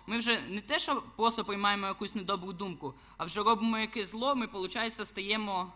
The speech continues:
на путь грішних. Коли ми вже своїми руками, своїми ногами, можливо,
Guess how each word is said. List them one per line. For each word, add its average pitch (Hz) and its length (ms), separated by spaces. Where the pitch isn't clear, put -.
на 165 140
путь 190 220
грішних. 170 540
Коли 220 220
ми 240 280
вже 180 580
своїми 285 440
руками, 185 600
своїми 285 360
ногами, 196 480
можливо, 170 580